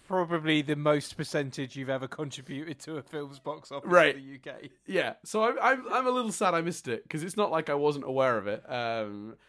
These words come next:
Speaker 2: so yeah, um, I, I love this movie. I, I, especially at the time this movie came out,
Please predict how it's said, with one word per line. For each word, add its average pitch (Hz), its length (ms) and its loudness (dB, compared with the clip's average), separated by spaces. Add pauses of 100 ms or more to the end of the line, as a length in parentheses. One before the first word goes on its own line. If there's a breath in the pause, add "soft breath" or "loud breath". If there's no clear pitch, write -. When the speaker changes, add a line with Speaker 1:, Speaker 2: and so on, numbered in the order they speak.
(120)
Speaker 2:
so 202 140 -4
yeah, 180 380 6
um, 160 140 0
I, 170 140 6
I 180 160 4
love 160 220 4
this 131 120 -6
movie. 120 220 -6
I, 135 180 2
I, 135 180 -2 (260 loud breath)
especially 254 440 -4
at 226 80 -6
the 180 60 -10
time 175 300 -4
this 175 160 -8
movie 165 220 -4
came 131 220 -6
out, 139 220 0